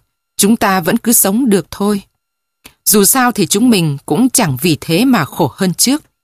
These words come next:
"Có điều sự này bắt buộc ta phải nghĩ đến chuyện lẽ ra đã như thế nào," ông River nói. "Nó trái ngược một cách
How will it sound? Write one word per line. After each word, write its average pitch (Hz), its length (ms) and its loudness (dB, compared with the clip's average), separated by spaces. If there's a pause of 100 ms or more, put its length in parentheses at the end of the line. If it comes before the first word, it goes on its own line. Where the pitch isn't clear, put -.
(1400)
"Có 311 100 0
điều 196 240 4
sự - 160 0
này 170 120 -2
bắt - 160 -2
buộc 175 220 0
ta 220 180 0
phải 151 140 -2
nghĩ 151 160 -2
đến 196 220 2
chuyện - 260 -2 (140)
lẽ 165 220 0
ra 190 260 0
đã 160 140 -2
như 233 300 2
thế 220 140 -4
nào," 165 400 -2 (140)
ông 170 360 -2
River 170 300 0
nói. 156 280 -4 (360)
"Nó 220 120 0
trái 359 200 2
ngược 254 220 2
một 156 160 -4
cách 262 160 -2